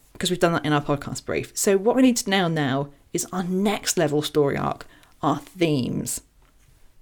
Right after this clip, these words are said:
So again, you might be sitting there going, "But Charlotte, right, <sighs> I'm not doing, I'm not doing a series or season. I'm gonna keep on going. I'm, I'm ongoing. I'm hardcore. I'm gonna be there every week." At this point,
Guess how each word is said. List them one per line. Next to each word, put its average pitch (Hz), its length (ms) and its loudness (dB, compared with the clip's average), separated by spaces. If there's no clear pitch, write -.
So 233 420 6
again, 233 500 8
you 240 160 10
might 196 160 4
be 196 60 0
sitting 196 260 2
there 180 100 0
going, 180 220 2
"But - 120 2
Charlotte, 262 380 8
right, 220 280 6
<sighs> - 320 0
I'm 247 100 4
not 277 160 6
doing, 269 420 10
I'm 240 60 8
not 254 140 6
doing 285 220 8
a 285 80 8
series 185 400 2
or 165 80 0
season. 165 320 2
I'm 185 80 2
gonna 262 180 8
keep 254 260 2
on 214 180 4
going. 220 300 6
I'm, 240 160 6
I'm 269 260 6
ongoing. 247 420 8
I'm 302 140 8
hardcore. 240 560 6
I'm 220 120 6
gonna 269 180 8
be 220 100 4
there 175 200 4
every 151 200 4
week." 185 360 2
At 220 200 2
this 427 220 6
point, 151 560 0